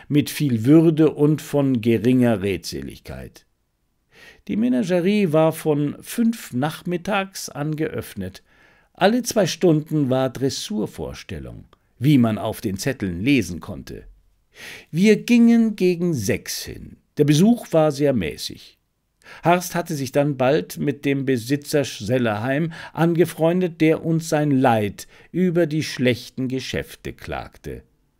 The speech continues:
Er erzählte uns viel aus seinem reich bewegten Leben. Harst zeigte für alles Interesse, fragte, ob denn die Angestellten Sellerheims hohe Löhne erhielten.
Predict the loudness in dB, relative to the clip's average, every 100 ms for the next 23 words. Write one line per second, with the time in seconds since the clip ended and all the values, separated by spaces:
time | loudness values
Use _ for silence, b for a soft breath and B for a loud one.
0 | _ _ B B B 2 4 6 6 8
1 | 6 2 0 -4 -8 -4 0 2 0 -2
2 | -6 -2 0 2 2 2 4 2 0 -8
3 | -10 -6 -2 -2 -4 -10 -6 -4 -2 -6
4 | -8 -10 -12 _ _ _ _ _ _ B
5 | B -2 0 -4 -6 -4 -4 -6 -10 -6
6 | -6 -6 -8 -6 -6 -6 -6 -8 -4 -4
7 | -4 -4 -6 -6 B B -6 0 0 0
8 | -2 -4 -4 -4 -4 -6 -2 -2 -2 -4
9 | -2 -2 -4 -6 -4 0 0 2 0 -2
10 | -4 -6 -4 -4 -4 -8